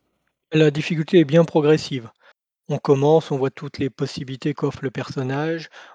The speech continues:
on commence à découvrir des bros au fur et à mesure. Et, euh,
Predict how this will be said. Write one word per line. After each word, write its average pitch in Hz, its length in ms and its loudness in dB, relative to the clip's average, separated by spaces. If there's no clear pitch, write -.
on - 100 -2
commence 139 360 2
à 135 40 6
découvrir 131 400 0
des 131 120 2
bros 127 300 4
au - 20 2
fur 131 240 -2
et - 20 0
à 123 60 -2
mesure. 143 360 -2
Et, 143 180 2
euh, 131 380 -2